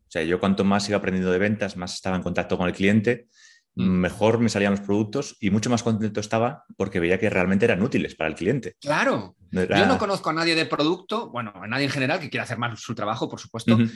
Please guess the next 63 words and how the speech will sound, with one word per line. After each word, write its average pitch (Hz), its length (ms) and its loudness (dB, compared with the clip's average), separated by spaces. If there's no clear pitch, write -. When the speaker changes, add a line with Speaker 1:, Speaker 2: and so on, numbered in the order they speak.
Speaker 2:
ni 127 100 -2
nadie 160 160 0
de 196 80 0
producto 175 420 -4
que 131 220 -6
quiera 151 180 -2
desarrollar 151 640 0
cien 160 300 -4
funcionalidades. 143 600 -4
A 117 60 -8
mí 156 100 -4
me 180 100 -6
ha 113 40 -4
venido 113 240 -4
algún 110 180 -6
cliente, 120 320 -4
"No, 160 100 -2
no", 208 320 -2
le 120 120 -6
digo, 117 120 -6
"¿Cuál 220 140 0
es 254 80 -2
tu 226 80 -4
mercado?". 117 340 -2
"Pues 117 120 -8
mira, 131 220 -6
yo, 160 140 -6
tenemos 185 340 -4
esta 190 220 -2
funcionalidad 175 520 -2
para 127 160 0
esto, 127 180 -4
esta 185 220 -6
para 127 160 0
esto, 127 280 -6
esta 117 160 -2
para 127 200 -2
esto, 127 160 -6
esta 156 140 -6
para 127 180 -4
esto, 131 160 -6
esta 147 120 -4
para 143 140 -2
esto". 113 180 -10
Digo, 104 180 -12
"¿Qué 143 80 -10
me 143 80 -8
estás 139 260 -6
contando?". 120 500 -8
<laughs> - 720 -6
Sí, 139 180 -2
aquí - 160 -2
lo 196 60 2
importante 175 380 0
es 151 60 -2
resolver 147 320 -2
uno 147 160 -4
o - 20 -2
dos 143 180 -4
problemas, 135 480 -6
ya 139 120 -8
está. 202 260 -8
Speaker 1:
Sí. 95 240 0